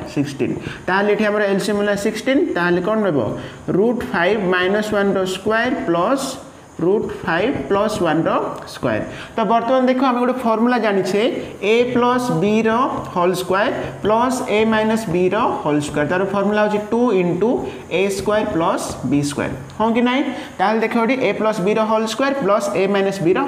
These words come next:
ହୋଲ୍ ସ୍କୋୟାର। ତାର ଫର୍ମୁଲା ଆମେ କ'ଣ ପକେଇବା? ଟୁ ଇଣ୍ଟୁ, ଟୁ ଇଣ୍ଟୁ ଏ ସ୍କୋୟାର ମାନେ ରୁଟ୍ ଫାଇଭ୍ର ସ୍କୋୟାର, ରୁଟ୍ ଫାଇଭ୍ର ସ୍କୋୟାର ହେଲା, ପ୍ଲସ୍ ବି ସ୍କୋୟାର ମାନେ କ'ଣ ହବ? ୱାନ୍ର ସ୍କୋୟାର। ଠିକ୍ ଅଛି ନା?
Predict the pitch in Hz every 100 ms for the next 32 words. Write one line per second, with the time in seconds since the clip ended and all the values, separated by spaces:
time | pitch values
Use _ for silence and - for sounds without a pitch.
0 | 214 143 139 143 139 165 170 185 196 196
1 | 202 240 254 240 185 143 - - - -
2 | - 247 226 170 165 196 277 - - -
3 | - 214 226 226 220 269 - - 170 233
4 | 240 233 247 233 240 240 302 294 - 185
5 | 233 233 233 226 220 240 247 247 247 262
6 | - - - - 165 202 233 - 208 180
7 | 190 202 226 - 226 226 226 226 247 254
8 | - - - 196 226 254 254 247 - 170
9 | 226 233 - 233 226 226 240 339 - -
10 | - - 240 233 175 143 170 175 185 226
11 | 320 - - - - 226 196 - - 220
12 | 220 220 233